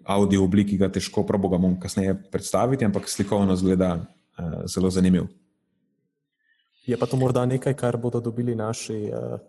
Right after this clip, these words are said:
Speaker 2: ekskluzivni člani?
Speaker 1: Bom prilepil ta model in prilepil bom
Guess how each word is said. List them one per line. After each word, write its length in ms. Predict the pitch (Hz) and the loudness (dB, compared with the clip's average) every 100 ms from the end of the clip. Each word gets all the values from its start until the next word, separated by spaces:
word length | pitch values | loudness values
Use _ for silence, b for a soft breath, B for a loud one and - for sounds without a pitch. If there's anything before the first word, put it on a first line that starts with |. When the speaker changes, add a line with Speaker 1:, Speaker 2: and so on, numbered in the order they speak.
| - | -16
Speaker 2:
ekskluzivni 760 | 120 - 113 110 123 120 110 - | -12 -12 -8 -2 0 0 -4 -10
člani? 420 | - 113 117 131 - - _ _ _ _ _ _ - - | -8 -4 -2 -2 -4 -18 _ _ _ _ _ _ -12 -2
Speaker 1:
Bom 220 | 110 107 | 2 2
prilepil 480 | 113 131 143 135 117 - | 4 2 4 4 2 0
ta 120 | 120 | 2
model 400 | 110 127 165 151 | 4 4 4 2
in 180 | 123 107 | 4 4
prilepil 460 | 104 107 113 110 101 | 6 4 4 4 4
bom 640 | 101 98 95 92 92 | 4 4 6 6 4